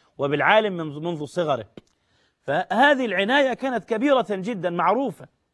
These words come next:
لا يخرج عنها أحد، لا عامي ولا عالم، حتى الخلفاء. الخلفاء حرصوا جدا على هذا النمط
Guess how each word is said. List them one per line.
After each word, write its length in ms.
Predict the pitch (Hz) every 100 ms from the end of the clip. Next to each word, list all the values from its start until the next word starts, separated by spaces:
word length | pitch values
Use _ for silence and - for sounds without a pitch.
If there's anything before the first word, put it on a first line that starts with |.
| _ _ _ _ _ _ _ -
لا 160 | 220
يخرج 360 | 294 285 247 226
عنها 360 | 247 247 240
أحد، 200 | 247 143 - _ _ _ _ _ _ _
لا 140 | 143 175
عامي 500 | 170 202 262 262 269
ولا 180 | 233 226
عالم، 400 | 220 294 185 107 _ _ _ _ _
حتى 400 | - 277 - -
الخلفاء. 760 | 240 - 226 220 247 277 220 - _ _ _ _ _ _
الخلفاء 580 | - 139 131 226 262 - _ _ _ _
حرصوا 680 | - - 262 240 - 208 196
جدا 500 | 175 185 294 202 226
على 180 | 196 196
هذا 260 | 202 247 214
النمط 520 | 208 233 165 - _